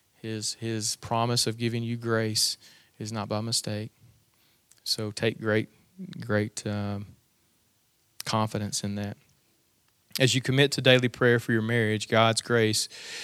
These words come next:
uh, graces you with his forgiveness, his protection, his wisdom, and his strength. So we got two can'ts. We got can't coast,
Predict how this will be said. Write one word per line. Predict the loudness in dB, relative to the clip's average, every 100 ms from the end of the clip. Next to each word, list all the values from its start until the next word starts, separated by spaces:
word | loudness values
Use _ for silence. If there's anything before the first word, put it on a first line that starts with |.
| -12 -14 -12 -8
uh, | -6 0
graces | 4 6 4 2 0
you | 0
with | 0
his | 0 -2
forgiveness, | -4 -2 0 2 0 0 -2 -6 -8
his | -8
protection, | -6 -6 0 0 2 -2 -4
his | -6 -6
wisdom, | -4 -4 -4 -8 -10 -12
and | -10 -8
his | -4
strength. | -2 -2 -4 -6 -10 -16 _ _ _ _ _ _ _ _ _ -8 -6
So | 0
we |
got | 2 2
two | 2 0
can'ts. | 0 -2 -2 -4 -6
We | -2
got | 0 -2 -6 _ -4
can't | -2 2
coast, | 6 6 6 -2